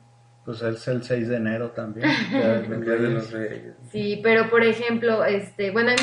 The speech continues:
Speaker 2: hay diferentes tipos de endulzantes, ah, eh, sustitutos de azúcar, perdón. Entonces, aquí los más, este, recomendados a, a mi parecer sería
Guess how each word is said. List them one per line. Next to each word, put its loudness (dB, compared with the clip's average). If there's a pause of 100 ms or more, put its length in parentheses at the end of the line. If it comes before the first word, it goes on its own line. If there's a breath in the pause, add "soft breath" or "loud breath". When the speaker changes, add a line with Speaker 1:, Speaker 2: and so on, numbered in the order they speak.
Speaker 2:
hay 2
diferentes -2
tipos -6
de -6
endulzantes, -4 (440 soft breath)
ah, 0 (100)
eh, -2
sustitutos -4
de -4
azúcar, -4
perdón. -6
Entonces, -4 (460 soft breath)
aquí 0
los -2
más, 0
este, -6 (120)
recomendados -6
a, -6
a -10
mi -6
parecer 0
sería -2